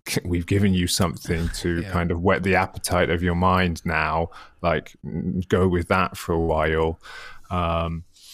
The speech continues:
Speaker 1: so, yeah, uh, I mean, I still have totally a, a soft spot for L S D because it's, it really was introduced me into the psychedelic world, and, um,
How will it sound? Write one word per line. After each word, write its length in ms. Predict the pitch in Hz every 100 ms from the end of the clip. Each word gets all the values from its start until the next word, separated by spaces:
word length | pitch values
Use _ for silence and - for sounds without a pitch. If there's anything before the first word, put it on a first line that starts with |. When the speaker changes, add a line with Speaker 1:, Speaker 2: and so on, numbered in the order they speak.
| - - -
Speaker 1:
so, 480 | - - 101 95 90
yeah, 340 | 98 131 127 107
uh, 260 | 104 104
I 80 | 113
mean, 200 | 139 139
I 60 | 139
still 320 | - 151 135
have 200 | 117 -
totally 380 | 110 101 95 90
a, 60 | - _ -
a 60 | 87
soft 360 | - 87 -
spot 320 | - 82 -
for 120 | - 85
L 140 | 80
S 220 | 82 -
D 240 | 87 85 82
because 400 | 82 - 82 85
it's, 400 | 76 - - -
it 140 | 90 90
really 500 | 82 82 82 80 78
was 300 | 80 80 - - -
introduced 680 | 90 87 87 76 95 107 -
me 240 | 80 78
into 240 | 80 76 104
the 80 | 85
psychedelic 720 | - 78 - - 78 - -
world, 420 | 78 80 80 80
and, 460 | 78 78 76 78 - _ 82
um, 500 | 80 80 78 82